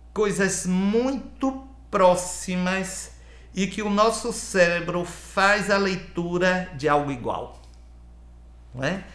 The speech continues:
Então nos gera esta sensação, nos remete. Então, respondendo a você, pode ser das três formas. Pode ser uma que-, um fenômeno neurológico, pode ser psicológico e ou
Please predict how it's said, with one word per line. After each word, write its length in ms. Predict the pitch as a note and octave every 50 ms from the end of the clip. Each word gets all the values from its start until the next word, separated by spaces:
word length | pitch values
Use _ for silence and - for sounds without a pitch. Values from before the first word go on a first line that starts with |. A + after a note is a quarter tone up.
| - - - - -
Então 260 | C3 C3 B2 C#3 C3+ C3+
nos 200 | D3 C#3+ C3+ -
gera 800 | - - F#2 F2 F2+ G#2+ C#3+ D3 D3 C3+ A2+ A#2 - - - - - - - - - - - -
esta 560 | - C3+ C3+ C3 C3 - - - - B2+ A#2
sensação, 840 | A#2+ - - C3 A#2+ A#2+ - B2+ A#2 A#2+ - - - A#2+ A2 A2 A2+ - - - - - - -
nos 300 | C3 B2+ C3+ C3+ B2+ -
remete. 640 | C3 B2+ C3+ C3 B2 A#2 A2+ A2+ G2+ - - - - -
Então, 840 | E3+ F3 F#3 F3+ - - - - D3+ C#3+ C#3 C#3+ D3 E3 E3+ - - -
respondendo 600 | - - F#3 F#3+ - - - E3+ D3+ C#3 C#3 C#3
a 40 | C3+
você, 320 | B2 C3 B2+ - - D3
pode 260 | C#3+ D3 - - F3 -
ser 180 | - - -
das 180 | D#3 D#3+ D#3 -
três 260 | - - G3 G3 F#3
formas. 460 | - - C#3+ A2+ F#2+ G2+ G#2 - - - - - - - - - -
Pode 200 | F3 E3+ E3+ E3
ser 100 | - G#3
uma 160 | F3+ F3+ F3
que-, 180 | F3 - D#3+ -
um 100 | D#3 D3+
fenômeno 680 | D3 - - D#3 C3+ B2+ B2 B2 A#2 A2+ A2+ A2 A2 A2
neurológico, 1000 | B2 B2 C3 C3 B2+ C#3+ E3+ F3 D#3+ D3 E3 D#3+ - F3+ - - F#3+ F#3+ - - - - - - - - -
pode 220 | - F3 E3 D#3 C#3
ser 280 | - - D3+ C#3+ C#3+ C#3
psicológico 1080 | - - - - F3+ F#3 E3 D3 C3+ B2+ A2+ B2 C3 C3 C3 D3 C#3+ - - - - - - -
e 380 | - G#3+ A3+ A3+ - - - - -
ou 500 | - E3 D#3+ D3+ D3 D3+ D3+ - - -